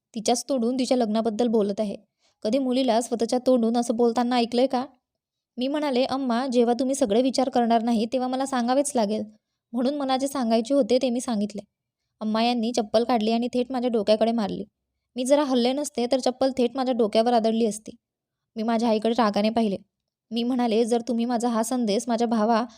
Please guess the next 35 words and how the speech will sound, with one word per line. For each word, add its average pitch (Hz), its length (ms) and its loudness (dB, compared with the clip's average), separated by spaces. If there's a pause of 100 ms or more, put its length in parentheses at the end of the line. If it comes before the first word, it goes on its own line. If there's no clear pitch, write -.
(240)
आणि 226 100 -2
वडिलांपर्यंत 233 600 0
पोहोचवला 226 500 0
नाही 240 300 0
तर 247 100 2
मी 254 100 -2
स्वतः 240 280 0
नाती 247 240 -2
पाहणाऱ्या 240 380 -2
व्यक्तीला 240 340 0
सांगेल 233 300 -2 (400)
की 262 80 -4
मला 226 200 0
मुलगा 226 280 0
आवडतो." 196 420 -2 (520)
माझ्याकडून 294 500 2
हे 269 160 -2
ऐकून 269 320 0
आईने 240 220 0
मला 247 200 0
दिलेल्या 247 340 2
शिव्या 233 300 0
माझ्या 233 220 -4
मनाला 220 320 0
लागल्या 220 280 2
होत्या. 190 200 -2 (640)
माझ्या 220 200 0
आईने 214 260 2
मला 220 220 0
तिला 226 200 -2
आठवत 214 320 -2
असलेल्या 226 320 0
सर्व 240 300 0
शिव्या 240 240 2
दिल्या, 208 200 -4